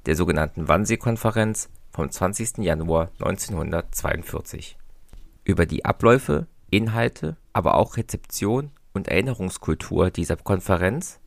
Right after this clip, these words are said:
die eine zentrale Rolle im Holocaust einnimmt, spricht Eike Stegen von der Gedenk- und Bildungsstätte Haus der Wannsee-Konferenz in Berlin.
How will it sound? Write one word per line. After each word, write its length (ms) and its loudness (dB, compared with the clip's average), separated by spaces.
die 80 -4
eine 220 0
zentrale 540 0
Rolle 320 4
im 200 -4
Holocaust 560 0
einnimmt, 460 -4
spricht 400 -4
Eike 200 4
Stegen 520 -2
von 140 0
der 80 0
Gedenk- 480 -2
und 140 -4
Bildungsstätte 760 0
Haus 240 2
der 160 0
Wannsee-Konferenz 920 -2
in 100 -4
Berlin. 380 2